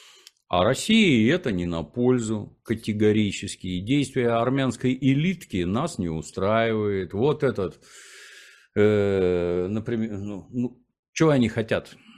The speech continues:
Выступить на стороне тех, кто предлагает, э, арестовать президента Путина, например. А зачем Пашинян посылают свою жену в нацистскую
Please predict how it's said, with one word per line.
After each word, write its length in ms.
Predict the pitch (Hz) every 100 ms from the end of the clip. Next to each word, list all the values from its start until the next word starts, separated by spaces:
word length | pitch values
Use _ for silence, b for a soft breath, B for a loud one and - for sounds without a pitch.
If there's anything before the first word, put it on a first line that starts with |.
| - - - - -
Выступить 600 | 95 117 156 139 113 110
на 80 | 127
стороне 400 | - 127 131 131
тех, 260 | 135 131
кто 380 | - - 120 110
предлагает, 960 | 107 - 110 113 110 120 120 110 98 - -
э, 880 | 98 92 90 85 82 80 80 80 -
арестовать 640 | 113 95 - 107 110 107 -
президента 680 | 101 98 95 98 90 98
Путина, 680 | 85 - 170 - 101 82 87 _ _ -
например. 800 | 92 90 80 90 90 90 82 90 _ B B B B B B
А 120 | 98
зачем 320 | 104 113 170 151
Пашинян 560 | - 107 123 123 110
посылают 840 | - 110 117 113 127 107 82 - _ _
свою 380 | - - 117 117
жену 1200 | 104 107 110 127 123 101 87 85 - - - 95 90
в 100 | 101
нацистскую 720 | 123 - 151 - 113 101